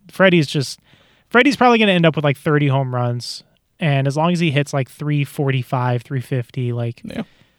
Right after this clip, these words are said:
Speaker 1: I, and I was telling, I was telling Rob yesterday too, this is the first time in forever that the Dodgers have the narrative on their side
Speaker 2: Right.
Speaker 1: too,
Speaker 2: Yeah.
Speaker 1: because they were not supposed to be good. Everyone thought that the Padres were gonna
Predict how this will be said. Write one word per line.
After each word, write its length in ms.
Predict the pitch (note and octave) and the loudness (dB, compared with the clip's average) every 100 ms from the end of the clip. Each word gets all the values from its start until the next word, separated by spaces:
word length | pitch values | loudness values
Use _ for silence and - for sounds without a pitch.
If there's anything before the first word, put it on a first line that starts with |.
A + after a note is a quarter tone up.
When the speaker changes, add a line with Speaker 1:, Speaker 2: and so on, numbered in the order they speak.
| _ _ _ _ | _ _ _ _
Speaker 1:
I, 80 | F#3+ | -2
and 320 | F#3+ F#3 F#3+ | 2 0 2
I 100 | F3+ F3 | 4 4
was 100 | D#3+ | 6
telling, 360 | G3+ F3 D3 | 6 6 4
I 100 | D3+ D#3 | 2 -2
was 100 | D3 | 2
telling 180 | F3+ | 2
Rob 180 | D3+ C#3+ | 4 4
yesterday 300 | C#3+ C#3+ C#3 | 4 2 0
too, 200 | C3 D3+ | 2 0
this 140 | C#3 C#3+ | 0 0
is 60 | |
the 100 | E3+ | -4
first 280 | - D#3+ C3+ | 0 0 2
time 360 | D3 C#3+ C3+ C#3+ | 0 2 0 -2
in 140 | C#3 | -4
forever 300 | B2+ C#3 C3 | 0 0 2
that 140 | B2+ B2 | 0 -4
the 60 | C3+ | -4
Dodgers 380 | B2+ B2+ C3+ | -2 0 -2
have 140 | C3+ B2+ | 0 -2
the 80 | B2 | -2
narrative 600 | A#2+ B2 D#3 F3+ F3+ _ _ | 0 2 2 2 -2 _ _
on 100 | E3+ | -2
their 120 | F3+ F3+ | 2 2
side 280 | - F3+ F#3 | 2 2 4
Speaker 2:
Right. 100 | B2 | 4
Speaker 1:
too, 240 | E3+ F#3 G3 _ - | 4 2 -2 _ -6
Speaker 2:
Yeah. 160 | E3+ | -2
Speaker 1:
because 220 | D#3 E3+ D3+ | 0 0 2
they 120 | F3+ | 2
were 100 | F#3 | 2
not 180 | F3 D#3+ | 0 2
supposed 200 | D#3+ - | 0 0
to 60 | |
be 320 | C#3 C#3+ C3 C3 - _ _ - | 0 2 0 -4 -20 _ _ 2
good. 300 | D3 B2+ A2 - _ - _ - | 4 4 0 -14 _ -20 _ 2
Everyone 340 | D#3 F3 E3+ | 6 6 6
thought 200 | E3+ D#3+ | 4 2
that 100 | D3+ | 0
the 60 | D3 | -2
Padres 400 | - D3 D3 C#3+ | 2 4 4 2
were 80 | C#3+ | 2
gonna 320 | D3 C#3+ C3+ | 2 2 0